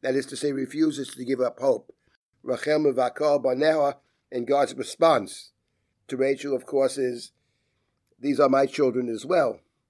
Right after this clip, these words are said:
Rachema rachamenu num Hashem,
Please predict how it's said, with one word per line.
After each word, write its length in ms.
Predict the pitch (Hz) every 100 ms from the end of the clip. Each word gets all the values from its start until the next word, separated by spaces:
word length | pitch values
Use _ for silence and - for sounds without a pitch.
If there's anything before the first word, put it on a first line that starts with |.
| _ _ _ _ _ -
Rachema 520 | 120 - 151 156 139
rachamenu 720 | 135 123 120 120 147 156 135
num 220 | 123 139 131
Hashem, 640 | 123 - 143 131 123